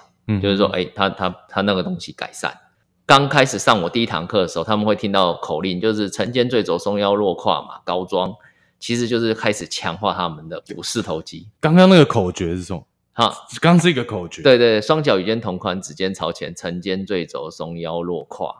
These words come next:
Speaker 2: 讲白了，就是你的脊椎挺直，双脚与肩同宽，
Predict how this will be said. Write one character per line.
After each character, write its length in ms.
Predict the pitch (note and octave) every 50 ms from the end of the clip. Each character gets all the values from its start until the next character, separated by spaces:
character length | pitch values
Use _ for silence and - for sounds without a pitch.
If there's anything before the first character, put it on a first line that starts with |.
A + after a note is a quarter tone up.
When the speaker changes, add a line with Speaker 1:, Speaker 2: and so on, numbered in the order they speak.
| - _ _ _
Speaker 2:
讲 200 | - A2 F#2+ F#2+ -
白 180 | - F2 F#2 G#2+
了， 140 | A#2 G#2 - - - - _
就 140 | - G#2+ G2+
是 100 | A2 G#2
你 80 | F#2
的 80 | F2 E2+
脊 160 | - - G#2
椎 160 | - A#2 A2 A2
挺 240 | - - F#2+ F#2 F2+
直， 440 | - - G#2 A2 A#2 B2+ C#3+ D3 - - - -
双 240 | - - A2+ A2 G2+
脚 100 | F#2 F2
与 60 | E2+
肩 180 | F2+ G2 A2+
同 200 | G#2+ G#2 F#2 F#2+
宽， 480 | F#2+ A#2+ G#2+ G#2 G#2 G#2 G#2+ G#2+ A2+ A2+